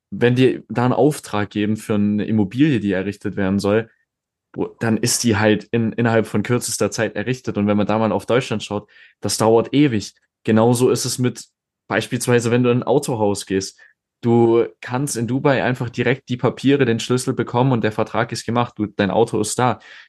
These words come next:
In Deutschland braucht es teilweise mehrere Tage, bis du beim tüv warst, bis du's Kennzeichen alles angemeldet hast. Dann genauso ist es mit der Gewerbsanmeldung. In Dubai kannst du das innerhalb von einem Tag machen.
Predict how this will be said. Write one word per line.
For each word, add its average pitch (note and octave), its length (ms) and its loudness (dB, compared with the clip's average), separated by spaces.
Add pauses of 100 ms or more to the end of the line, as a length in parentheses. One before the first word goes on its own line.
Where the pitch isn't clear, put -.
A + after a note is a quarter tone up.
In A2 120 -4
Deutschland A#2 360 4
braucht A#2+ 280 0
es A2+ 100 -8
teilweise A#2 400 2
mehrere A#2+ 420 -4
Tage, C3 340 0
bis A2 140 -4
du - 80 -6
beim C3+ 220 2
tüv A2+ 320 -4
warst, A2 300 -2
bis C#3+ 160 -2
du's - 140 -4
Kennzeichen A2 600 -2
alles A2+ 240 -2
angemeldet G#2+ 520 2
hast. - 300 -6 (640)
Dann B2 360 2
genauso C3 580 4
ist C3 160 2
es C3 120 -6
mit C#3+ 200 -2
der C3+ 80 0
Gewerbsanmeldung. A2 960 -4 (120)
In A2 140 -6
Dubai C3 300 2
kannst C3+ 260 -2
du B2+ 60 -4
das A#2 160 -6
innerhalb B2+ 320 -2
von - 140 -6
einem A#2+ 340 -2
Tag B2 280 -4
machen. C#3 260 -2